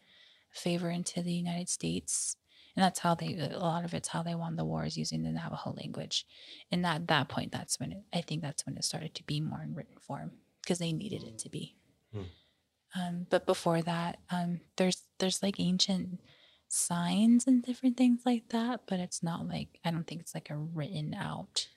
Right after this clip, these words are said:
Speaker 1: like, you know, alphabet.
Speaker 2: Alphabet.
Speaker 1: Yeah.
Speaker 2: And that's probably why it was so, like, another reason why it was so important to preserve your culture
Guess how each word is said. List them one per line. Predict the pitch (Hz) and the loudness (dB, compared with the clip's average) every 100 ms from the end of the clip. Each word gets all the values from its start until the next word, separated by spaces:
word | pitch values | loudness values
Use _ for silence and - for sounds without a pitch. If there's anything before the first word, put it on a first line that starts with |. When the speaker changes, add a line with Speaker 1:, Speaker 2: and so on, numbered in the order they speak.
| - | -6
Speaker 1:
like, | 143 - _ _ | -6 -6 _ _
you | - _ _ - | -20 _ _ -14
know, | - | -10
alphabet. | 160 143 - - 98 | -8 -8 -6 0 2
Speaker 2:
Alphabet. | 90 98 92 - - - | 2 0 0 -2 -8 -8
Speaker 1:
Yeah. | 156 143 127 - _ _ _ - - _ _ _ - | -6 -6 -8 -12 _ _ _ -20 -20 _ _ _ 0
Speaker 2:
And | 113 | 6
that's | 120 | 6
probably | 120 113 104 | 6 4 6
why | 98 95 | 6 6
it | 95 | 6
was | 92 - | 2 -2
so, | 92 90 - | -4 -4 -6
like, | 104 85 - - _ _ _ | -8 -8 -10 -18 _ _ _
another | 104 131 117 | 4 6 6
reason | 92 101 98 92 | 4 2 2 0
why | 82 | 0
it | 90 | -2
was | - | -2
so | - 92 | -2 -2
important | 87 - - 92 | -2 -6 -8 -8
to | 90 | -12
preserve | - 92 90 87 | -16 -14 -6 -6
your | 85 | -6
culture | 82 90 87 90 92 | -4 -2 0 -2 -6